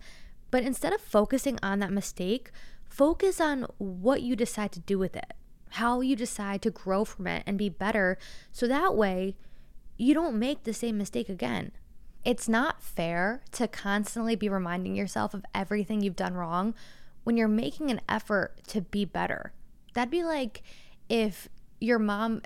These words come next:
told you to clean your room and you clean your room,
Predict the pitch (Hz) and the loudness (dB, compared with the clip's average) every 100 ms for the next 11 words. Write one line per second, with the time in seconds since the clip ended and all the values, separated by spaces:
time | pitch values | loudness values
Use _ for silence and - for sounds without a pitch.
0 | - - 208 208 208 202 208 190 180 170 | -10 -4 -2 2 2 0 -2 -2 -2 -4
1 | 170 196 226 - - - - 208 196 185 | -2 -2 -4 -8 -18 -20 -4 0 2 0
2 | 180 180 - 190 180 - 220 185 180 170 | -2 -4 -4 -4 -4 -2 0 0 0 -2
3 | 175 240 | 0 -2